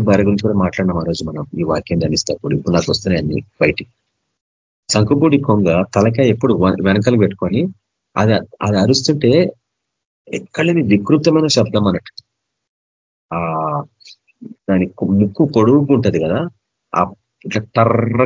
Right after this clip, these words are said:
కొట్టుకుంటూ ఉంటది అన్నట్టు శబ్దం. ఏమైనా పక్క నుంచి పోతే భయపడిపోతారు అన్నట్టు, అంత భయంకరంగా ఉంటది దాని శబ్దం శంఖపుడి కొంగ. తర్వాత దాని రెక్కలు ఎట్లా ఉంటాయంట, సగం నల్లగా ఉంటాయంట, సగం తెల్లగా ఉంటాయంట.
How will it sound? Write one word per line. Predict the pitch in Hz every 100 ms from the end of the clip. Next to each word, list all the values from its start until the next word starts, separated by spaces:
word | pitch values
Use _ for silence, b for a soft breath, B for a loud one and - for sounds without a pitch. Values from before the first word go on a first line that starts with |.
| 113
కొట్టుకుంటూ | 104 - 143 123
ఉంటది | 95
అన్నట్టు | 78 - -
శబ్దం. | - - - _ _ _ _ _ _ _ _
ఏమైనా | 123 120 113
పక్క | 101 139
నుంచి | 135 117
పోతే | 117 104
భయపడిపోతారు | 95 101 127 123 110 87
అన్నట్టు, | 82 82
అంత | 82 117 113
భయంకరంగా | 85 92 113 113
ఉంటది | 117 -
దాని | 78 -
శబ్దం | - - - _ _ _ _ _ _ _ -
శంఖపుడి | 82 90 87 85
కొంగ. | 85 76 - - _ _ _ _
తర్వాత | 107 98 87 - - - - - _ -
దాని | 101 98 95
రెక్కలు | 95 127 110
ఎట్లా | - 107
ఉంటాయంట, | 104 101 98 127 -
సగం | 92 92 87
నల్లగా | 85 87 92
ఉంటాయంట, | 92 101 127 -
సగం | 90 87
తెల్లగా | 87 82 87
ఉంటాయంట. | 82 87 82